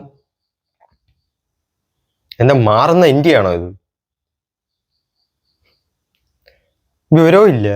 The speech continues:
വിദ്യാഭ്യാസവും ഇല്ല, എന്നിട്ട് വന്ന് ബീഫ് കഴിക്കല്ലേ ഇന്ന്? പോട്ടായി, മരപ്പൊട്ടായി. അയ്യോ, അയ്യോ, അയ്യോ, അയ്യോ, ഇവനെയൊക്കെ ആരാ ഈ മാനേജർ പട്ടം കൊടുത്ത് ഇങ്ങോട്ട് എഴുന്നള്ളിച്ച് വിട്ടത്? ഇപ്പൊ അവിടുത്തെ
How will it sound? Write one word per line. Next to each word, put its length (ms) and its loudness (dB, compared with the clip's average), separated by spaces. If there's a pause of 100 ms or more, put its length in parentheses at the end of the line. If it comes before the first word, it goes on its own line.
(420)
വിദ്യാഭ്യാസവും 640 0
ഇല്ല, 140 -4 (680)
എന്നിട്ട് 220 0
വന്ന് 260 0
ബീഫ് 200 0
കഴിക്കല്ലേ 440 -2
ഇന്ന്? 140 -20 (1200)
പോട്ടായി, 420 0 (1200)
മരപ്പൊട്ടായി. 640 -2 (1700)
അയ്യോ, 320 2
അയ്യോ, 220 2
അയ്യോ, 300 -2
അയ്യോ, 240 -2 (160)
ഇവനെയൊക്കെ 440 0 (120)
ആരാ 180 2 (160)
ഈ 140 -2
മാനേജർ 420 -2
പട്ടം 200 -2
കൊടുത്ത് 280 -6
ഇങ്ങോട്ട് 320 0 (460)
എഴുന്നള്ളിച്ച് 460 -2
വിട്ടത്? 340 -6 (1600)
ഇപ്പൊ 200 -4
അവിടുത്തെ 300 0